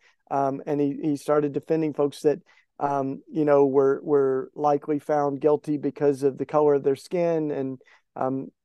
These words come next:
and, and, and, uh, so he's one of the best lawyers in the country, you know, and at one point Time magazine went down and they interviewed him. He was listed as, like, one of the most influential people in America, and folks, uh,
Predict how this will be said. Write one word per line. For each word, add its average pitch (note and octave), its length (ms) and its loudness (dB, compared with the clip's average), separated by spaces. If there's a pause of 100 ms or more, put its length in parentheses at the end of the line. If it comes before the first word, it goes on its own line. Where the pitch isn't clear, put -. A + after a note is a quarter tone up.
(100)
and, C3+ 240 -2
and, C#3 280 -4
and, C3+ 440 -4 (120)
uh, B2+ 280 -2 (540)
so D#3 160 2
he's D3 180 2
one D#3 140 -2
of D#3 60 0
the D3+ 60 -2
best D#3 240 0
lawyers D#3 380 0
in D3 60 -6
the C#3 120 -4
country, E3 440 -2
you C#3 120 -2
know, C#3+ 180 0
and C3+ 120 -2
at D#3 200 0
one E3 200 0
point D3+ 260 -2
Time D#3 240 -4
magazine D3 640 0 (460)
went D#3 260 0
down D3+ 320 2
and C#3+ 80 0
they C#3 160 2
interviewed D3+ 440 0
him. C3+ 140 0
He C#3 100 -2
was C3+ 280 -8
listed D3 400 0
as, C#3 180 2
like, C3+ 280 -2 (360)
one D3 200 -2
of D3 100 2
the C#3+ 100 4
most C#3+ 480 0
influential D3+ 600 -2
people D3 360 -2
in C#3+ 60 0
America, C#3+ 640 0 (180)
and B2+ 220 -8
folks, C#3+ 300 -2 (120)
uh, B2+ 240 0